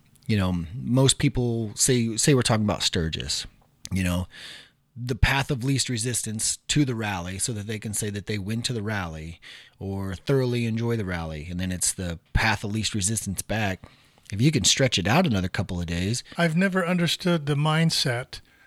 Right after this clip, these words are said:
Speaker 2: of somebody that's, we'll use Sturgis as an example because that's where you started, leaving, like, say, in, from our area and getting on the freeway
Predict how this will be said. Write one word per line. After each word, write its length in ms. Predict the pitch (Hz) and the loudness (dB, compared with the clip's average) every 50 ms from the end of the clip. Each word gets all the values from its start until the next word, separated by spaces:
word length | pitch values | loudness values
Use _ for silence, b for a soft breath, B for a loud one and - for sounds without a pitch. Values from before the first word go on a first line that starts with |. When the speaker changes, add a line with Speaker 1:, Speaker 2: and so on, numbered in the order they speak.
| b b - | b b -4
Speaker 2:
of 80 | - - | -2 -2
somebody 400 | - - 175 170 165 170 170 160 | 2 2 2 4 4 4 4 6
that's, 340 | 147 147 147 - - - 170 | 4 2 0 -2 -6 -4 -4
we'll 180 | 165 160 - - - - - _ _ - | -4 -4 -4 -8 -20 -20 -20 _ _ -4
use 240 | 180 165 165 160 - | 0 2 2 4 2
Sturgis 500 | - - - 165 160 156 151 147 - - | 2 2 4 4 4 4 4 0 0 0
as 120 | 143 127 135 | -2 0 0
an 60 | 139 | 0
example 460 | 139 131 139 147 143 143 135 - 156 | 0 2 2 2 2 2 2 0 -2
because 720 | 151 156 143 - 156 139 135 135 - - - - - - - _ - 190 | 0 0 -2 0 0 0 0 0 -2 -2 -4 -4 -8 -10 -12 _ -10 -10
that's 400 | 160 - _ - 147 - - 165 | -10 -10 _ -8 -8 -6 -2 -2
where 80 | 147 143 | 0 0
you 100 | 139 131 | 0 -2
started, 440 | - - 156 - - 131 143 147 - B B B B B B B B _ - | 2 4 4 4 6 4 2 -2 -4 B B B B B B B B _ 0
leaving, 340 | 180 170 190 180 175 170 165 | 4 6 6 6 8 6 6
like, 140 | 160 156 - | 6 4 4
say, 360 | - 185 170 160 160 170 165 | 6 6 6 8 6 6 4
in, 220 | 170 170 165 165 | 4 4 4 4
from 220 | - - 180 170 165 | 2 2 4 4 6
our 180 | 165 165 156 | 6 6 6
area 380 | 147 139 131 127 127 120 117 - b b b b | 4 4 2 2 0 -2 -6 -8 b b b b
and 120 | - 147 135 | -2 2 4
getting 260 | 165 170 170 165 170 | 6 6 6 6 6
on 80 | 175 170 | 6 6
the 60 | 151 | 4
freeway 640 | - - 185 175 160 135 131 127 123 127 135 123 | 4 4 4 4 4 4 4 2 2 2 0 -2